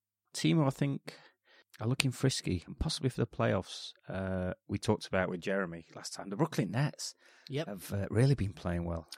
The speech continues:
Speaker 2: Did you
Speaker 1: Um,
Speaker 2: see the block? He, yeah,
Speaker 1: Jarrett
Speaker 2: Jarrett
Speaker 1: Allen.
Speaker 2: Allen
Speaker 1: I
Speaker 2: had
Speaker 1: did,
Speaker 2: on
Speaker 1: yeah.
Speaker 2: Giannis.
Speaker 1: <laughs> I did, yeah.
Speaker 2: For, for,
Speaker 1: He's, uh,
Speaker 2: for literally for a couple of seconds, it's impossible to stop Giannis.
Speaker 1: Yeah, I'm really, I'm really pleased 'cause I really like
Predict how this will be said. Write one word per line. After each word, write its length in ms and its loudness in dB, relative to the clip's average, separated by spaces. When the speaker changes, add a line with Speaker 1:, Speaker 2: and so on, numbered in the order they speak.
Speaker 2:
Did 100 -10
you 80 -4
Speaker 1:
Um, 80 0
Speaker 2:
see 180 -2
the 80 0
block? 360 -4
He, 260 -10
yeah, 260 -8
Speaker 1:
Jarrett 800 -10
Speaker 2:
Jarrett 280 6
Speaker 1:
Allen. 220 8
Speaker 2:
Allen 140 4
Speaker 1:
I 40 4
Speaker 2:
had 60 0
Speaker 1:
did, 140 6
Speaker 2:
on 300 4
Speaker 1:
yeah. 120 0
Speaker 2:
Giannis. 160 -10
Speaker 1:
<laughs> 20 -6
I 80 -8
did, 400 -6
yeah. 240 -10
Speaker 2:
For, 120 2
for, 60 -4
Speaker 1:
He's, 100 2
uh, 80 0
Speaker 2:
for 80 4
literally 380 0
for 140 -6
a 60 -6
couple 320 -6
of 80 -2
seconds, 420 -4
it's 160 -8
impossible 560 -8
to 120 -14
stop 240 -8
Giannis. 420 -10
Speaker 1:
Yeah, 380 12
I'm 140 12
really, 260 12
I'm 120 12
really 180 12
pleased 320 10
'cause 160 2
I 40 4
really 240 2
like 320 2